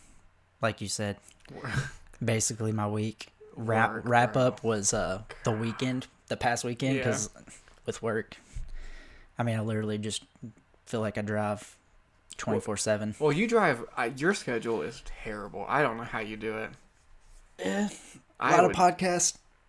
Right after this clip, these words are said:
Speaker 1: a lot of
Speaker 2: Yeah, I
Speaker 1: a lot
Speaker 2: mean,
Speaker 1: of podcasts, pretty
Speaker 2: I,
Speaker 1: much.
Speaker 2: I do kinda miss my longer drive, 'cause I'm not, I'm not listening to half my podcast now.
Speaker 1: Oh, freak, dude.
Speaker 2: I've
Speaker 1: I'll,
Speaker 2: stopped, uh, b-,
Speaker 1: I can,
Speaker 2: most
Speaker 1: like,
Speaker 2: of them.
Speaker 1: finish, so I'll listen to, uh, Kentucky Sports Radio. It's a,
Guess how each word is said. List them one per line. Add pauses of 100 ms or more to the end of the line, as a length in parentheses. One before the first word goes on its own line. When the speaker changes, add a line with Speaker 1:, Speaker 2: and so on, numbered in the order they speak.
(380)
Speaker 1:
a
lot
of (200)
Speaker 2:
Yeah,
I
Speaker 1:
a
lot
Speaker 2:
mean,
Speaker 1:
of
podcasts, (300)
pretty
Speaker 2:
I,
Speaker 1:
much. (160)
Speaker 2:
I
do
kinda
miss
my
longer
drive, (600)
'cause
I'm
not,
I'm
not
listening
to
half
my
podcast
now. (140)
Speaker 1:
Oh,
freak,
dude.
Speaker 2:
I've
Speaker 1:
I'll,
Speaker 2:
stopped,
uh,
b-,
Speaker 1:
I
can,
Speaker 2:
most
Speaker 1:
like,
Speaker 2:
of
them. (160)
Speaker 1:
finish, (120)
so
I'll
listen
to,
uh, (540)
Kentucky
Sports
Radio.
It's
a,